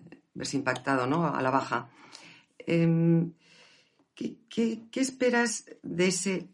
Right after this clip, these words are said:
presupuesto que está tan limitado por tantos frentes y con las demandas que tú has mencionado antes, ¿no? por parte de los,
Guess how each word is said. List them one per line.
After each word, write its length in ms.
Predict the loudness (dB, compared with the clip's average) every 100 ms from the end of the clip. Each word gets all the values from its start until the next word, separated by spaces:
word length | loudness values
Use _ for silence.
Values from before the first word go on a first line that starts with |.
| _
presupuesto 560 | -2 2 2 2 2 2
que 120 | 0
está 320 | 2 2 4
tan 160 | 4 6
limitado 460 | 6 4 6 6
por 180 | 4 2
tantos 360 | 0 0 -2 -2
frentes 500 | 2 2 2 0 0
y 60 |
con 140 | 0 0
las 140 | 0
demandas 340 | 0 0 0
que 80 | -4
tú 80 | -6
has 100 | -4
mencionado 480 | -4 -2 0 2 2
antes, 300 | 0 -4 -6
¿no? 160 | -6
por 140 | -6 -6
parte 280 | -6 -4 -4
de 80 |
los, 240 | -4 -6